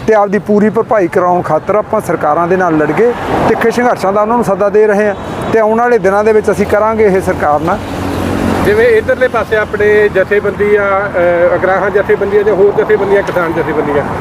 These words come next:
Speaker 2: ਉੱਧਰ ਕਿਵੇਂ ਰੁਝਾਨ ਆ ਲੋਕਾਂ ਦਾ ਵੀ? ਜਿਵੇਂ ਫਾਜ਼ਿਲਕੇ ਏਰੀਏ ਪਾਸੇ ਤੁਸੀਂ ਜਾਂਦੇ ਆ ਵੀ ਉਹ ਪਹਿਲਾਂ ਜ-, ਜਥੇਬੰਦੀਆਂ ਦਾ ਢਾਂਚੇ ਨਾਲ ਜੁੜੇ ਆ ਕਿ ਵੈਸੇ ਉਹਨਾਂ ਨੂੰ
Speaker 1: ਨਹੀਂ,
Speaker 2: ਕੋਈ
Speaker 1: ਜਿਹੜਾ ਇਹ ਉਹ ਏਰੀਆ ਹੈ, ਉਹ ਏਰੀਆ ਤਾਂ ਕੰਨੀ 'ਤੇ ਧੱਕਿਆ ਹੋਇਆ ਹੈ, ਉੱਧਰ ਤਾਂ ਸਗੋਂ ਜਾਂਦਾ ਹੀ ਨਹੀਂ ਕੋਈ, ਕਿਉਂਕਿ ਉਹ ਰਾਜ ਸਿੱਖ ਆ, ਸਾਰੇ ਉੱਜੜ ਕੇ ਆਏ ਹੋਏ ਆ ਪਾਕਿਸਤਾਨ 'ਚੋਂ।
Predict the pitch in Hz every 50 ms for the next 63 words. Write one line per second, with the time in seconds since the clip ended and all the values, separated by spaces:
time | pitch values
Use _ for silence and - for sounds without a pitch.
0 | - - - - - - - - - - - 220 262 - 302 302 285 - 269 254
1 | 262 254 262 294 277 254 226 226 220 226 220 214 220 226 220 233 226 226 220 220
2 | 226 220 226 220 - 185 196 190 208 208 214 220 220 208 202 214 214 214 202 185
3 | 214 - 202 208 202 202 185 180 185 185 196 202 196 202 220 233 233 - - 220
4 | 220 226 247 262 254 233 220 196 180 196 196 190 220 208 214 208 214 226 220 226
5 | 226 233 196 - - - - - - - - - - 233 208 - 214 220 240 233
6 | 170 190 202 202 226 254 262 254 254 285 277 240 220 208 147 220 233 233 247 247
7 | 220 262 269 240 147 160 190 214 220 247 240 233 220 220 226 254 277 269 233 214
8 | 202 180 151 175 151 123 117 117 - - - - - - - - - 196 226 247
9 | 254 240 226 214 214 214 214 202 233 226 - 196 180 180 180 160 185 180 220 190
10 | - 180 147 123 139 131 120 107 107 - - 160 170 160 208 190 220 180 160 185
11 | 202 208 160 156 151 143 147 143 165 170 156 156 135 - 151 151 - - 202 196
12 | 233 226 208 175 165 160 - 185 - - 170 156 135 175 190 196 196 175 151 185
13 | 175 175 - 180 170 160 160 143 156 151 139 139 - 151 139 123 139 - - 131
14 | 131 127 123 - - 131